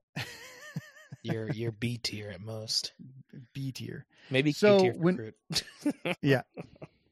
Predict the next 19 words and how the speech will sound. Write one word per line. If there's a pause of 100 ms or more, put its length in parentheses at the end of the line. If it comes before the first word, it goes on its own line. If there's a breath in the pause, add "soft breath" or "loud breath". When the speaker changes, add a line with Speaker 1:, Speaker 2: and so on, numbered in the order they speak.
(1120 soft breath)
Speaker 1:
When
you,
uh,
and
now
we're
gonna
move
on
to
their
final,
they're
probably
one
of
their
best
operatives,